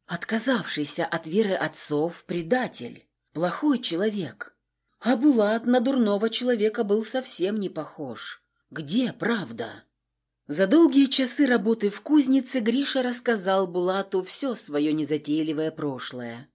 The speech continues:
Как взяли их в плен, как брат с сестрой были проданы на невольничьем рынке. «Сестра-то красивая?» «Да», вздохнул мальчик.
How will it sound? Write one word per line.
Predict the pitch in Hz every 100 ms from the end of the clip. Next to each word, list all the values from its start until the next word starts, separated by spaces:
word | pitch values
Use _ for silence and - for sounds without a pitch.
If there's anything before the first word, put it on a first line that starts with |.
| _
Как | - 320
взяли | 196 175 185 165
их | 160 -
в | -
плен, | 160 175 220 220
как | 220 262 220
брат | 185 208 240
с | 240
сестрой | - 220 - 202 208
были | 190 180 185
проданы | 185 165 165 170 170
на | 165
невольничьем | 165 147 139 135 139 - 147 143
рынке. | 139 120 107 - 110 110 _ _ _ _ -
«Сестра-то | 135 135 - 156 143
красивая?» | 127 135 135 - 175 147 123 117 _ _ _ _ -
«Да», | 214 226 208 190 - _ _ _
вздохнул | 120 117 123 - 135 139
мальчик. | 135 127 120 - 95 -